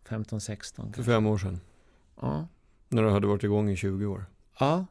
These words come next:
Speaker 1: då började jag ändå känna sådär att, men, Bron var ju otroligt bra för mitt självförtroende.
Speaker 2: Mm.
Speaker 1: Och Marcella. Så att jag tror att de två tillsammans, plus att Mickes och mitt bokserie ändå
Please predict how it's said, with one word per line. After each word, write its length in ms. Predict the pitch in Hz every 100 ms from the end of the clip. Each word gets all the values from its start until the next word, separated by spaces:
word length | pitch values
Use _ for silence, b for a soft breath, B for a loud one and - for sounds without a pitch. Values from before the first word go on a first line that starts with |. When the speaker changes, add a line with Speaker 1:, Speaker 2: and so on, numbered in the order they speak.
| -
Speaker 1:
då 180 | 156
började 360 | 147 160 151 131
jag 80 | 127
ändå 120 | 120
känna 340 | - 120 113
sådär 300 | 104 101 101
att, 280 | 101 101 -
men, 400 | 117 113 113 113 - b b b b b
Bron 380 | 127 123 160 143
var 100 | 110
ju 60 | 107
otroligt 680 | 101 - 104 120 104 92
bra 180 | - 98
för 120 | -
mitt 120 | 98 -
självförtroende. 680 | 101 92 - 101 - - 120
Speaker 2:
Mm. 140 | 92 123
Speaker 1:
Och 180 | 120 180
Marcella. 440 | 165 - 82 78 95 - -
Så 140 | - 127
att 160 | 127
jag 140 | 143 135
tror 140 | 175
att 120 | 165
de 240 | 151 165 170
två 240 | - 139
tillsammans, 680 | 127 123 123 110 107 107 110
plus 400 | - 120 117 -
att 260 | 113 - - B B B B B
Mickes 560 | 127 131 123 - 113 107
och 60 | 120
mitt 360 | 110 - - - -
bokserie 760 | 117 98 - - 104 104 110
ändå 240 | 110 104